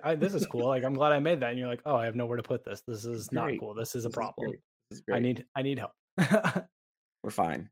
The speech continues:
Speaker 2: Everybody's fine.
Speaker 1: Everything's fine. How are you? <laughs>
Speaker 2: Uh, speaking, speaking of
Speaker 1: Uh. <laughs> Oh, he's gone rogue. He's off the screen.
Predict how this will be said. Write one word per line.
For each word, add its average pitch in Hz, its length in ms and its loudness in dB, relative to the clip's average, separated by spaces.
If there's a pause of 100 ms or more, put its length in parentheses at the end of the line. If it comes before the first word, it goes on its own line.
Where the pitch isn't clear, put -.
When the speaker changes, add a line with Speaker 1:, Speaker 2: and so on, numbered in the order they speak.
Speaker 2:
Everybody's 117 420 -2
fine. - 140 -6
Speaker 1:
Everything's 165 240 -6 (160)
fine. 127 200 -8 (140)
How 147 80 4
are 160 80 4
you? 151 380 -4
<laughs> 180 40 8 (1120)
Speaker 2:
Uh, 123 140 8
speaking, 165 560 2
speaking 175 560 2
of 185 260 8 (280)
Speaker 1:
Uh. 196 80 6 (800)
<laughs> - 80 -8 (840)
Oh, 180 120 12
he's 185 100 10
gone 185 180 6
rogue. 156 300 6 (2000)
He's 143 120 4
off 160 180 10
the 151 80 4
screen. 127 400 4